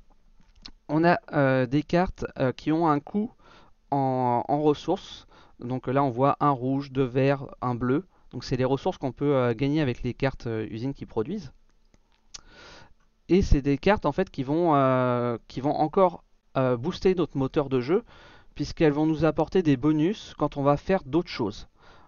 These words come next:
Euh, par exemple, celle-ci, euh, à chaque fois que, euh, je vais acheter une carte rouge, euh, ça va me rapporter, euh, alors que je dise pas de bêtises,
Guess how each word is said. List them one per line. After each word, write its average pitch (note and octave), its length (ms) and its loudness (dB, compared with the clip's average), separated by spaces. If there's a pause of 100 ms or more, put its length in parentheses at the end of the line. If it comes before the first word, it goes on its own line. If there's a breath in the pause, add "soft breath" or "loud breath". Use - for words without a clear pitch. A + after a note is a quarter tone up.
Euh, A#2 80 -4
par C3 180 0
exemple, C3 340 0
celle-ci, D#3+ 520 0
euh, A#2+ 440 0
à B2 120 -2
chaque - 240 -4
fois D#3 240 2
que, - 160 -6
euh, B2 640 0
je G#2+ 100 -14
vais C3 80 -2
acheter C3 260 -2
une C#3 140 -4
carte C3 260 -6
rouge, C3+ 460 0 (640 loud breath)
euh, A#2+ 640 4
ça - 220 0
va C3 120 2
me C#3 60 -2
rapporter, C3 800 -2
euh, A2+ 540 -2
alors G#2+ 160 -8
que G#2+ 60 -14
je G#2+ 80 -16
dise A2 120 -18
pas B2+ 140 -8
de A#2+ 80 -14
bêtises, A#2+ 800 -14